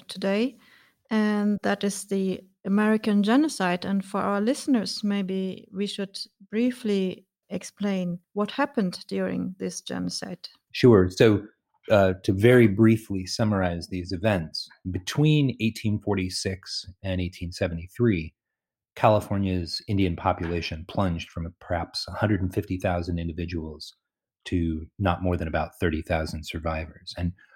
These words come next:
Speaker 2: while disease, dislocation, and starvation were the cause of many of these deaths, the near annihilation of California's Indian peoples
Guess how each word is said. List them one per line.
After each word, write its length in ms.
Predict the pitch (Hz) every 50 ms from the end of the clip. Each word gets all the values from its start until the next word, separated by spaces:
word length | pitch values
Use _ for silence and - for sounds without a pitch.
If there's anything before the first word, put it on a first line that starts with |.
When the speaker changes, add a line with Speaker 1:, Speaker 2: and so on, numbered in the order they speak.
| _ - _
Speaker 2:
while 160 | - 110 117
disease, 720 | 110 113 113 - - - 135 147 143 139 139 139 127 117 98
dislocation, 1040 | - 120 110 - - 107 95 95 - - - 101 101 - - - 92 87 85 82 78 -
and 160 | - 95 90 95
starvation 760 | - - - 90 85 110 123 135 - - - 82 82 82 -
were 80 | - 95
the 60 | 87
cause 600 | - - - - 160 165 147 104 87 87 - - - _ _ -
of 160 | 92 87 85 - -
many 240 | - 95 90 87 85
of 60 | 82
these 180 | 82 82 80 -
deaths, 440 | - 92 82 76 - - - - - _ _ _ _ _ _ _ _ _ _
the 60 | -
near 240 | 107 107 117 123 110
annihilation 920 | 101 95 95 98 98 95 90 90 95 107 110 107 - - 87 82 82 80 - _ -
of 120 | 92 90
California's 720 | - - 98 90 90 85 - 90 90 85 82 87 87 - -
Indian 320 | 98 90 85 90 82 80 87
peoples 640 | - - 113 107 - - 76 76 76 - - - -